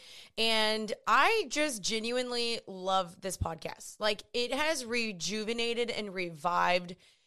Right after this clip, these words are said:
a huge element in my life. Like, I don't even know how else to describe it besides that. Like,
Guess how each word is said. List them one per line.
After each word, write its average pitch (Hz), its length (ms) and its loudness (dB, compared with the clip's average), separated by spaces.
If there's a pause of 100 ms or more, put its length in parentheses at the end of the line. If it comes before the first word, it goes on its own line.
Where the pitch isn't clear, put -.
(140)
a 226 100 6
huge 269 600 2
element 208 340 2
in 208 80 0
my 185 120 2
life. 180 260 4
Like, 202 180 0
I 202 80 4
don't 240 140 0
even 247 180 -2
know 208 160 2
how 185 400 4
else 180 300 -4
to 190 60 -8
describe 175 420 0
it 180 100 -4
besides 170 400 0
that. 165 300 2
Like, 170 260 2